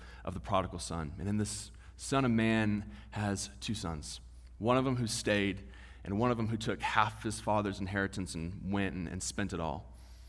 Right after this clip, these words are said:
In Jewish culture at this time, asking for the inheritance ahead of time before a death was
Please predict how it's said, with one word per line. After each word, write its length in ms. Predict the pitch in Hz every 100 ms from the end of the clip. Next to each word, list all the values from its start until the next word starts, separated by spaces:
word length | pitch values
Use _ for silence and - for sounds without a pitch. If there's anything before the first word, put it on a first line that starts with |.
| - -
In 160 | - 110
Jewish 240 | 120 113
culture 280 | 113 117 107
at 80 | 104
this 140 | 95
time, 420 | - 107 104 95 92
asking 420 | 107 107 113 107
for 180 | 110 98
the 80 | 95
inheritance 480 | 95 110 107 104
ahead 180 | 92 110
of 140 | 104 -
time 340 | 98 107 104
before 280 | 104 104 98
a 20 |
death 440 | 87 95 101 - -
was 400 | 98 87 87